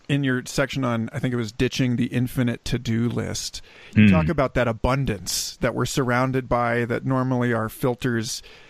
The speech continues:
Speaker 1: uh, occlude for us, you know, that, that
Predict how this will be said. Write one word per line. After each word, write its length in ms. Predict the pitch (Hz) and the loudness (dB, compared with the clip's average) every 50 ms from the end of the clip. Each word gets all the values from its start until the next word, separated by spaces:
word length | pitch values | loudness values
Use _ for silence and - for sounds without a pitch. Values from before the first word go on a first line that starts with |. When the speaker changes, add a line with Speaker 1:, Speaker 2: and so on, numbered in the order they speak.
| - - - - | -20 -20 -18 -6
Speaker 1:
uh, 220 | - 120 113 - - - | -2 -2 -2 -2 -2 -4
occlude 600 | 131 - - - - 165 160 151 143 127 113 107 - - - - - - | -4 -4 -4 -4 0 2 2 2 2 0 -2 -4 -8 -14 -18 -18 -20 -20
for 280 | - - 127 113 107 104 | -6 -2 -2 0 0 -2
us, 260 | 104 107 104 - - | -2 -4 -6 -6 -2
you 100 | 131 120 | -2 0
know, 220 | 117 110 110 110 | 0 0 0 0
that, 220 | 120 117 113 120 - - | 0 0 -2 -2 -6 -6
that 320 | 185 127 123 120 - - | -4 -2 -2 -2 -4 -8